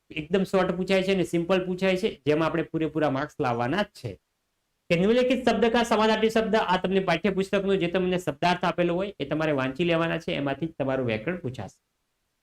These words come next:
એમાં છે અભિમાન, તો અહંકાર એનો મિત્રો સમાનાર્થી થશે. આગળ જઈએ. આગળ છે નિમ્નલિખિત શબ્દો કા વિલોમ શબ્દ,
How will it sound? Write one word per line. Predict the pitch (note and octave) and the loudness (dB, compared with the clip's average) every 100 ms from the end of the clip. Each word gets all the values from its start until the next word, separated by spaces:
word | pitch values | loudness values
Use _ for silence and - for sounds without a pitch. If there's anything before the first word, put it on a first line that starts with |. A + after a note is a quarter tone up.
| - | -2
એમાં | G3+ | 0
છે | A3 | 2
અભિમાન, | A3+ D3+ F3+ G3+ G#3 G#3 - _ _ | 0 0 2 2 2 0 -6 _ _
તો | D3+ | -2
અહંકાર | C3 C3 F3 F3 F3+ | 0 0 0 2 2
એનો | F3+ F3+ | 2 0
મિત્રો | E3+ F3 | -2 -4
સમાનાર્થી | E3 E3 E3 E3 E3 | -4 -2 0 0 -2
થશે. | D#3+ D3+ - E3 - - | -6 -8 -10 -12 -10 -4
આગળ | D3+ F3 | 0 2
જઈએ. | E3+ E3 D#3+ D#3+ - _ _ _ _ _ _ _ _ _ _ _ _ _ _ _ _ _ - | 2 2 0 -4 -14 _ _ _ _ _ _ _ _ _ _ _ _ _ _ _ _ _ -8
આગળ | D#3 G#3 A#3 | -4 0 2
છે | A#3 | 4
નિમ્નલિખિત | A3 A3+ A#3+ A#3 | 4 4 2 2
શબ્દો | G#3+ G3 A3+ | 2 2 2
કા | A3+ | 2
વિલોમ | D#3+ E3+ G#3+ | 4 4 2
શબ્દ, | G3 G#3+ | 2 0